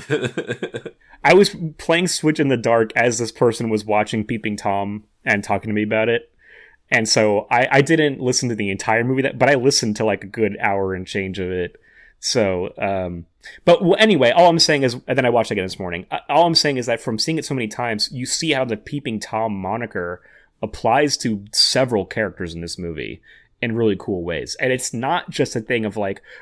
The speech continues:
Speaker 2: "Oh, well, Mark is fucked up and the viewer is fucked up," about, you know, wanting to intrude into others' lives in some form. Literally everybody is like that. I mean, it's the entire
Speaker 1: Yeah.
Speaker 2: purpose of, like, the guy buying f-, buying pornography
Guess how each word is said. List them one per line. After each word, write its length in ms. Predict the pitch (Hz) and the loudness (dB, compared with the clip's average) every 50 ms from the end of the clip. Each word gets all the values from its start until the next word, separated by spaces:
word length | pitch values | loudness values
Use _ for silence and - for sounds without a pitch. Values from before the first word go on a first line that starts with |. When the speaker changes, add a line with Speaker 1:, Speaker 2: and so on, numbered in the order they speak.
| - _ | -10 _
Speaker 2:
"Oh, 120 | - 123 117 | -2 0 0
well, 180 | 107 110 110 | 2 2 2
Mark 320 | 107 104 107 113 120 120 - | 2 2 2 0 0 0 0
is 120 | 110 104 | -4 -6
fucked 280 | - - 104 95 - - | -4 -6 -6 -4 -4 -6
up 80 | 95 - | -8 -6
and 140 | 110 107 104 | -6 -6 -6
the 60 | 101 | -6
viewer 300 | 95 117 131 120 104 98 | -4 -4 -2 0 0 -2
is 100 | 95 - | -4 -6
fucked 300 | - 101 90 - _ - | -8 -8 -10 -10 _ -8
up," 240 | 98 90 92 _ _ _ _ _ - | -8 -8 -8 _ _ _ _ _ -8
about, 380 | 117 107 110 98 98 92 - _ _ _ _ - | -4 -2 -2 -2 -2 -4 -6 _ _ _ _ -8
you 120 | 160 127 | -6 -4
know, 120 | 117 110 | -4 -2
wanting 440 | 110 101 101 104 104 107 110 107 107 104 | -4 -4 -2 -2 -2 0 -2 -4 -6 -4
to 260 | - 113 104 101 - | -4 -4 -4 -4 -4
intrude 440 | 110 107 - - - - 110 110 104 | -8 -8 -8 -8 -6 -4 -2 -2 -2
into 180 | 98 95 101 - | -2 -4 -4 -6
others' 260 | 98 98 90 87 82 | -6 -6 -6 -8 -8
lives 560 | 92 90 95 110 110 95 85 80 82 - - | -8 -6 -4 -2 -2 -2 -4 -4 -6 -6 -8
in 140 | - - 98 92 | -8 -10 -12 -8
some 260 | - - 107 107 117 | -8 -6 -6 -6 -8
form. 440 | - - 92 85 80 82 80 82 _ _ - _ _ _ _ _ _ _ _ | -8 -10 -10 -8 -8 -10 -12 -14 _ _ -20 _ _ _ _ _ _ _ _
Literally 460 | 147 139 160 165 156 135 123 131 - _ | 4 6 6 8 8 6 4 0 -2 _
everybody 520 | - 151 151 143 135 120 104 104 92 87 85 | 2 4 4 6 4 2 2 0 -2 -2 -6
is 140 | 85 - - | -8 -8 -8
like 220 | 78 69 69 _ | -10 -10 -10 _
that. 280 | - 64 - 50 - _ _ _ _ _ _ _ | -12 -12 -12 -12 -16 _ _ _ _ _ _ _
I 40 | - | -6
mean, 120 | 123 123 127 | -2 -2 0
it's 100 | 131 - | 0 0
the 80 | 147 139 | 0 -2
entire 300 | - - 143 143 131 117 | 0 2 2 4 4 4
Speaker 1:
Yeah. 140 | 131 117 | 2 0
Speaker 2:
purpose 560 | - 131 135 135 - 113 98 - - - - - _ | 0 0 -2 0 0 0 4 4 4 4 4 2 _
of, 200 | - 113 113 113 | -2 -2 -2 0
like, 160 | 120 110 107 | -2 -2 0
the 80 | - 113 | -2 -4
guy 240 | 104 110 107 107 117 | -2 0 0 0 -2
buying 300 | 113 107 110 113 120 117 | 0 0 0 0 0 -4
f-, 120 | 107 - 131 127 - | -6 -8 -12 -12 -10
buying 320 | 104 - 101 98 107 113 | -6 -4 -4 -2 -2 -4
pornography 800 | 110 - 120 113 120 135 147 139 131 - - - - - - _ | -4 -4 -4 -2 0 -2 0 -2 -4 -6 -8 -14 -12 -14 -16 _